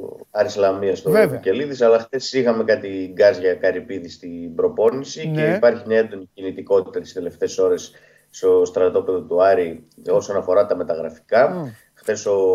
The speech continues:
Speaker 2: Μπράβο.
Speaker 1: ισχυρός άνδρας της ομάδας μίλησε στους, ε, ποδοσφαιριστές και στο τεχνικό team. Ε, έκανε μια συζήτηση με τον Άκη Μάτζιο, ε,
Speaker 2: Ναι.
Speaker 1: καθαρά για μεταγραφικά,
Speaker 2: Ναι.
Speaker 1: ε, και, ε, φάνηκε και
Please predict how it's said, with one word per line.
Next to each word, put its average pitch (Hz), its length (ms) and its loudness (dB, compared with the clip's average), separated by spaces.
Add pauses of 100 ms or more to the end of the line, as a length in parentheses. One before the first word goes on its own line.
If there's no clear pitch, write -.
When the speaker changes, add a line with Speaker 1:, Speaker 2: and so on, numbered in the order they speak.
(360)
Speaker 2:
Μπράβο. 269 160 -2
Speaker 1:
ισχυρός 107 340 -4
άνδρας 107 240 -2
της - 100 -12
ομάδας 101 340 -4
μίλησε 101 640 -2
στους, - 540 -10
ε, 85 540 -2
ποδοσφαιριστές 90 920 0 (320)
και 110 120 2
στο 110 220 0
τεχνικό 90 560 0
team. 90 280 -8 (300)
Ε, 104 320 -2
έκανε 101 240 0
μια 101 120 -2
συζήτηση 98 460 -12
με 92 120 0
τον 92 160 0
Άκη 98 200 0
Μάτζιο, 90 760 0
ε, - 80 -4
Speaker 2:
Ναι. 143 140 -8
Speaker 1:
καθαρά 95 640 2
για 101 220 0
μεταγραφικά, 90 1000 -2
Speaker 2:
Ναι. 139 280 -10
Speaker 1:
ε, 85 340 0 (100)
και, 107 440 2
ε, 85 420 -4 (520)
φάνηκε 113 480 -2
και 95 180 -10